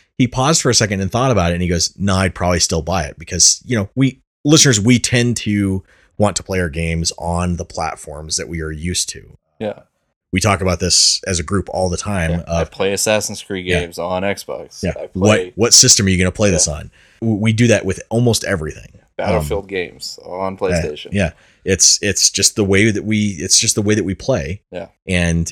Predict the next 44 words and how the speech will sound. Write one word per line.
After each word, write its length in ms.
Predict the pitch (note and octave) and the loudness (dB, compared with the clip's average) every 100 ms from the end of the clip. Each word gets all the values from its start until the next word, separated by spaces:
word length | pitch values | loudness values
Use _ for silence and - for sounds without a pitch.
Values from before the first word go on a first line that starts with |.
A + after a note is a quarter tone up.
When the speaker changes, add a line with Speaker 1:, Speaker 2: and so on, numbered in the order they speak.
| - | -4
Speaker 1:
it's 180 | F#2+ - | -6 -6
how 340 | - F2+ F2+ | -4 0 2
we've 240 | F#2 F#2 E2+ | 2 0 0
always 640 | E2+ F2 E2 D2+ - - _ _ - | 0 0 2 2 0 -2 _ _ -6
experience 500 | F2 - E3 A2 - | -2 4 4 4 2
them. 120 | D#2 | 0
So 120 | - | 0
we 80 | G2 | 2
get 140 | G#2+ G#2 | 0 2
used 300 | G#2 A#2+ - | 2 2 2
to 60 | |
that 200 | F#2 E2+ | 0 -2
control 360 | - E2+ - G#2 | -4 -6 -4 -2
style. 320 | - E2+ D#2+ | -2 -2 -4
And 100 | D#2+ - | -6 -4
regardless 400 | A#2+ A#2 A3 F#3 | 0 4 6 6
of 60 | A2+ | 2
how 120 | C3+ | 0
much 180 | C#3 - | 0 0
we 80 | G2 | 2
like 280 | F#2 G#2 F2 | 2 0 0
one 180 | G2+ | -2
controller 440 | G#2+ G2+ G#2 G2+ F#2 | -2 -4 -2 0 0
over 180 | D#2+ D#2+ | -2 -4
another, 340 | F2+ F2+ D2+ - - - | -2 -4 -6 -12 -12 -2
when 80 | G#2 | 2
we 60 | |
switch 300 | G2 A#2+ G#2 | 2 2 2
over, 360 | G#2 G#2+ E2 D2+ - _ _ _ | 2 2 0 -2 -8 _ _ _
it 140 | A2 - | -2 0
always 320 | A2 B2+ C3+ | 6 6 6
feels 280 | - G#2+ F2+ - | 4 4 2 0
off. 480 | G2 A1 - - _ _ | -4 -4 -10 -20 _ _
Speaker 2:
Yeah. 220 | G2 F2+ D#2 - | -8 -8 -8 -6
Speaker 1:
If 180 | F#2 F#2 | -4 -2
you're 100 | F2+ | -2
used 280 | F2+ - | -2 -2
to 100 | - | -2
a 40 | E2+ | -2
franchise 520 | - F#2+ F2+ E2+ D#2+ | -2 -2 -2 -2 -4
on 100 | D#2+ | -2
a 40 | D#2 | -4
specific 400 | - - C#2 - | -2 -4 -6 -12
platform. 480 | D2 C2 - - | -12 -12 -18 -20